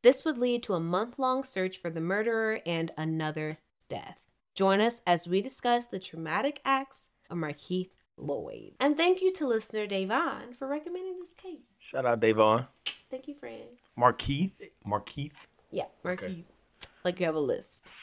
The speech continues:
Speaker 1: Markeith D. Lloyd was born on October eighth, nineteen seventy-five. <laughs>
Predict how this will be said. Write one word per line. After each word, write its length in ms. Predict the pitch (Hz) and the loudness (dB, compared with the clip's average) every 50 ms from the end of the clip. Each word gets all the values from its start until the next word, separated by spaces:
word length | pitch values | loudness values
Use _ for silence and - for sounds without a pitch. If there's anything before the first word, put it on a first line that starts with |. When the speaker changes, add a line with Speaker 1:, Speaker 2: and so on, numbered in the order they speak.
| - - - - - - - - - - - _ _ _ _ _ _ _ _ _ _ - | -12 -12 -10 -10 -10 -12 -12 -14 -16 -18 -20 _ _ _ _ _ _ _ _ _ _ 2
Speaker 1:
Markeith 720 | 226 240 247 247 - - 330 339 403 427 415 - - 220 196 | 4 4 4 4 2 2 4 6 6 6 4 0 -6 -12 -4
D. 260 | 202 254 277 294 302 | 0 4 6 6 6
Lloyd 680 | 302 285 233 226 208 185 165 151 151 143 151 170 185 | 6 6 4 4 4 4 4 2 2 2 2 0 0
was 240 | 190 190 185 185 180 | 0 0 0 -2 0
born 400 | 165 190 196 208 220 247 269 277 | 0 2 2 4 4 4 4 2
on 120 | 247 196 | 2 0
October 640 | - - 151 156 - - - 185 214 240 247 320 330 339 | -2 -6 -10 -14 -16 -12 -6 -4 -2 0 0 0 0 0
eighth, 480 | 302 294 262 214 202 226 240 - _ - | 2 2 2 2 0 -4 -8 -10 _ -10
nineteen 580 | 190 170 160 156 160 165 - 185 190 208 214 208 | -6 -4 -4 -4 -4 -6 -6 -4 -4 -4 -4 -4
seventy-five. 1040 | - 147 143 143 156 160 170 190 196 - 214 214 208 190 180 165 - - - - - - _ _ _ _ _ _ _ _ _ _ - - - - _ _ _ - | -4 -6 -6 -6 -4 -4 -4 -4 -4 -4 -2 -2 -2 -2 -2 -4 -6 -6 -8 -12 -14 -18 _ _ _ _ _ _ _ _ _ _ -20 -20 -20 -20 _ _ _ -8
<laughs> 80 | 240 | -8